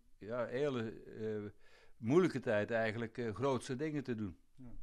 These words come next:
Speaker 2: Ambitieuze man.
Speaker 1: Ja, heel mooi, vierenvijftig jaar en een goede zakenman ook natuurlijk. Heel, heel milieubewust.
Speaker 2: Ja.
Speaker 1: Ja.
Speaker 2: Wat heeft hij betekend voor de sport en misschien wel voor de wielersport hier in Sint-Willeboord?
Speaker 1: Ik vrees het ergste nu. Hij heeft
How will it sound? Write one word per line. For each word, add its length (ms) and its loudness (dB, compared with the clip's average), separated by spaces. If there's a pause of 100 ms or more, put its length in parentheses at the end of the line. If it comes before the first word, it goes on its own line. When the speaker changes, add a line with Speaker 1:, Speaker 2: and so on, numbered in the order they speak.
(100)
Speaker 2:
Ambitieuze 640 0
man. 300 -4
Speaker 1:
Ja, 140 -2
heel 260 -2
mooi, 380 0
vierenvijftig 800 -4
jaar 260 -2
en 340 -2 (400)
een 100 -6
goede 180 2
zakenman 540 0
ook 100 -6
natuurlijk. 400 -4
Heel, 600 2
heel 300 0
milieubewust. 1160 2 (260)
Speaker 2:
Ja. 120 -12
Speaker 1:
Ja. 180 -4 (1000)
Speaker 2:
Wat 160 2
heeft 440 6
hij 320 0
betekend 460 2
voor 240 2
de 340 2
sport 500 2
en 140 0
misschien 300 2
wel 200 4
voor 160 4
de 100 0
wielersport 560 0
hier 180 -4
in 80 -2
Sint-Willeboord? 640 -6 (500)
Speaker 1:
Ik 140 -4
vrees 240 0
het 120 -6
ergste 360 -2
nu. 140 -4
Hij 100 0
heeft 160 -4